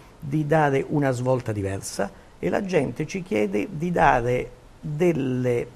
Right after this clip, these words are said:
risposte diverse alle persone, perché guardate, si sta vivendo un momento difficile,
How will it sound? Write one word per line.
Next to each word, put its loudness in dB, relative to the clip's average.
risposte -2
diverse 0
alle -2
persone, -6
perché -2
guardate, 0
si -6
sta 4
vivendo 4
un 2
momento 2
difficile, -6